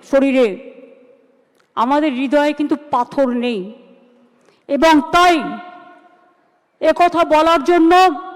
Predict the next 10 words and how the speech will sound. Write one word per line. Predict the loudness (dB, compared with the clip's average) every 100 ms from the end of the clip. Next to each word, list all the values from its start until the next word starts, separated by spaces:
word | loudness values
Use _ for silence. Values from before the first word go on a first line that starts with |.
| -20 -20 -20 -20 _ _ _ _ _ _ _
আমাকে | -2 0 0 -2 -2
জেলেও | -2 2 4 4
ভরে | 2 2
দেওয়া | 2 2 2
যেতে | 0 0
পারে, | -2 -2 -6 -10 -20 -20 _ _ _ _ _ _ _
কিন্তু | 0 2 0
I | 0 0 2 2 2
don't | 2 0 -4
care। | 0 2 2